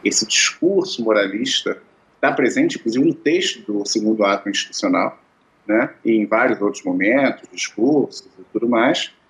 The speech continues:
sendo que a gente sabe que na ditadura se forjou justamente o cenário ideal pra, digamos assim, as práticas ditas corruptas, ou melhor,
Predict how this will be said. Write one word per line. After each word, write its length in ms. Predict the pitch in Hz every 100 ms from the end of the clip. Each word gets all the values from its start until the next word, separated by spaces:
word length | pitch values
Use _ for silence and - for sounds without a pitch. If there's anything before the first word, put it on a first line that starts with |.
| _
sendo 300 | - - 156
que 80 | -
a 40 |
gente 180 | 190 214
sabe 200 | - 120
que 80 | -
na 120 | 123
ditadura 520 | 117 - 175 135 175
se 160 | 233 -
forjou 320 | 170 131 147
justamente 460 | 151 165 156 147 147
o 40 |
cenário 360 | - 175 165 240
ideal 360 | 254 131 151
pra, 640 | - 170 156 - - - 50 -
digamos 240 | 120 120
assim, 280 | 113 135 131 - _
as 140 | -
práticas 480 | - 120 123 - 143
ditas 360 | 131 123 - 147
corruptas, 640 | - 147 135 135 - 98
ou 100 | 104
melhor, 320 | 104 98 92